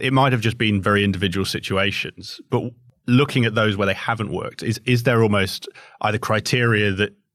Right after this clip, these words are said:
when you look across the board they didn't meet? Were there certain things that, you know, having seen one of these practice areas not work out, you put in place to make sure the others were successful?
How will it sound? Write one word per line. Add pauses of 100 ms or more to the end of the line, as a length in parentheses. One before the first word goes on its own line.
(100)
when
you
look
across
the
board
they
didn't
meet?
Were
there
certain
things (380)
that, (240)
you
know,
having (280)
seen
one
of
these
practice
areas
not
work
out,
you
put
in
place
to
make
sure
the
others
were
successful?